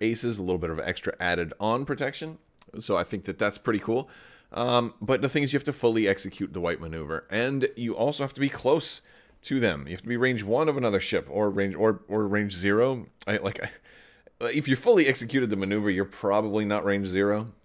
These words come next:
Probably not range zero. You know, so I, I, I don't know. I don't know how. I, I don't know if there's too many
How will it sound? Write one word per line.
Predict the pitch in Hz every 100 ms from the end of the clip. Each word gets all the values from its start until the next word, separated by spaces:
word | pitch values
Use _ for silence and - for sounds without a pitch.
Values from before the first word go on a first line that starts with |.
| _ _ _ _ _ _ _ _ _ -
Probably | - 107 107 110
not | 110 98
range | 107 104
zero. | 110 110 113
You | 90
know, | 87 87
so | 87 90
I, | - 104
I, | - 110
I |
don't | 113
know. | 107 92 - - _ -
I | 117
don't | 117
know | 131
how. | 135 120
I, | 107 -
I | 120
don't | 151 -
know | 143 139
if | 131
there's | 123 120
too | - 135
many | 120 113 107 104